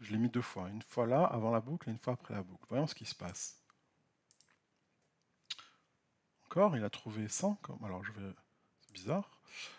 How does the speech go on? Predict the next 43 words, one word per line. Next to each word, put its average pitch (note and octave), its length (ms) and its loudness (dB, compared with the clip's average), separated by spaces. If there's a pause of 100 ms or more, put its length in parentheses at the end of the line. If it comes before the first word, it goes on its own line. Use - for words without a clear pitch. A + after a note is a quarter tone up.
(220)
je - 140 -8
vais F#2 60 -12
retester, A#2 480 -2
ah F#2+ 80 2
voilà. F2+ 220 -2 (500)
Donc - 160 -8
son C#3 120 2
nombre C#3+ 320 6
à A#2+ 60 6
lui, F3 300 4
hein, F3+ 200 6
son A2+ 200 -2
nombre, A2+ 320 -2
euh, G2 180 -4 (680)
perdu, G#2 380 -2
c'est C3+ 140 -2
quatre-vingt-six. - 1000 -4 (800)
D'accord ? E3 520 2
Moi, B2 220 4
il C3 60 6
me G#2+ 120 2
dit, D3+ 460 0
euh, F#2+ 340 -4 (440)
donc G2+ 280 -10
il B2 60 -14
va G2+ 100 0
me F#2+ 140 -2
pro-, - 200 -16 (100)
il G#2+ 60 -4
me F#2+ 100 -2
demande, G#2 280 0
propose C#3 380 2
un A#2+ 40 4
nombre C3 260 2
entier, - 380 -6
c'est - 180 -12
ici. - 420 -12 (840)
Donc G2+ 180 -10
je G2 80 -10
vais F#2 60 -4
mettre G#2 400 0
un F#2 160 -6
nombre G#2 400 -8